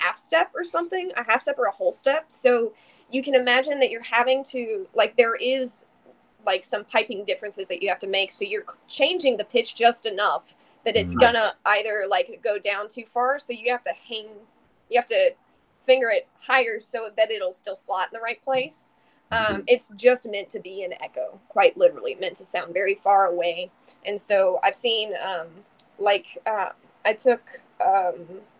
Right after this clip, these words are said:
Speaker 1: the virtual Kendall Betts online horn camp last summer, and, which is an awesome thing. They're doing it again this summer, y'all. Um,
Speaker 2: <laughs>
Speaker 1: and if you ever get to go to Kendall Betts, uh, it's horns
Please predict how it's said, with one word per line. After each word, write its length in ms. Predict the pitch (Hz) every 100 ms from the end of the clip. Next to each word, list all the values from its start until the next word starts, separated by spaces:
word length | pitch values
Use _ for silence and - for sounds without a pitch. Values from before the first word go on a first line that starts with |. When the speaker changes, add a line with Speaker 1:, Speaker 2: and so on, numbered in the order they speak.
| _ _ _ _ _ _ _ _ _ _ _
Speaker 1:
the 220 | 214 220 202
virtual 640 | 214 208 - 226 202 190
Kendall 280 | 190 233 196
Betts 540 | 180 185 190 - - - -
online 360 | 202 180 185
horn 200 | 202 196
camp 320 | 196 208 165 -
last 220 | 175 -
summer, 380 | 180 175 170 180
and, 460 | 185 175 175 175 180 -
which 180 | 240 240
is 100 | 220
an 140 | 240
awesome 380 | 262 269 - 285
thing. 260 | 269 262 262
They're 100 | 247
doing 220 | 233 233
it 100 | 220
again 220 | 208 190
this 160 | 277 339
summer, 220 | 311 302
y'all. 380 | 294 277 277 277 - 165 - -
Um, 480 | 233 220 196 226 -
Speaker 2:
<laughs> 960 | _ - - _ _ _ - _ _
Speaker 1:
and 340 | 214 202 190 190
if 140 | -
you 60 | 214
ever 80 | 269
get 120 | 269
to 60 | 262
go 140 | 262
to 60 | 254
Kendall 240 | 262 240
Betts, 360 | 220 214 - -
uh, 60 | 202
it's 320 | - - - _ -
horns 320 | 220 202 -